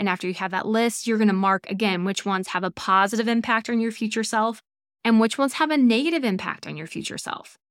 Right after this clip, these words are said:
So let's go through a couple examples. Let's say that you have a daily habit of hitting the snooze button several, several times. We're gonna mark that one as a negative impact because now you're starting every day chaotically. You feel like you're always behind.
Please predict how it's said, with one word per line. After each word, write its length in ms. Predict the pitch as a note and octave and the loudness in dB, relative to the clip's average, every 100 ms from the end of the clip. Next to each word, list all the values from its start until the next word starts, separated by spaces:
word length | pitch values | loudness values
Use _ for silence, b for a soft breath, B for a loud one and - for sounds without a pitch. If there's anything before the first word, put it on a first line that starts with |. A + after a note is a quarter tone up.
| _ - | _ -8
So 160 | G#3+ | 0
let's 200 | G#3+ A3+ | 0 2
go 120 | B3+ | 0
through 160 | B3 A3+ | 2 2
a 60 | G#3+ | 2
couple 260 | G#3 G3 | -2 -2
examples. 640 | F3+ - C3+ B2+ - - - b b | -6 -6 -8 -8 -14 -16 -20 b b
Let's 160 | G3+ - | -6 0
say 140 | A3+ | 2
that 140 | G#3 | 2
you 160 | G#3 A3 | 2 0
have 220 | G3+ G3+ | 2 0
a 80 | - | 0
daily 420 | G3+ G#3 A3 G#3+ | 0 2 4 2
habit 340 | G#3 F#3 F#3+ - | 2 0 -2 -4
of 160 | F#3+ | -6
hitting 260 | - G#3+ G#3+ | -2 2 4
the 80 | G3+ | 2
snooze 340 | - F3+ F3+ | 0 -4 -4
button 300 | D3 - - | -8 -8 -8
several, 420 | - G#3+ G#3+ G#3+ | 0 2 4 0
several 360 | G#3+ G3+ G3+ F#3 | 2 0 0 -2
times. 440 | G3+ F#3+ - - - b b _ | 0 0 -4 -12 -18 b b _
We're 100 | G#3 | 0
gonna 120 | G#3+ | 4
mark 240 | G#3+ G#3 G#3 | 6 6 4
that 140 | G3+ | 0
one 120 | G#3+ | 2
as 120 | G#3+ G#3+ | 4 6
a 40 | |
negative 420 | G#3+ G#3+ A3+ A3 | 6 6 4 4
impact 380 | G#3 G#3+ - - | 2 0 -2 -6
because 280 | G3 A3+ G3+ | -6 -2 4
now 160 | G#3+ | 4
you're 180 | A#3 A#3 | 4 0
starting 340 | A3 A#3+ A3+ G#3 | 0 0 0 -2
every 220 | G3+ G#3+ | -2 -2
day 180 | G3 F#3 | -2 -4
chaotically. 580 | - A3 C#4 C4 C4+ | -2 2 2 2 0
You 120 | B3 G#3+ | 0 0
feel 160 | - | -2
like 160 | F#3+ F#3 | -4 -2
you're 80 | E3+ | -4
always 280 | E3+ E3 | -2 -4
behind. 600 | - G3 A#3+ B3 A#3+ A#3 | -4 -2 2 4 4 2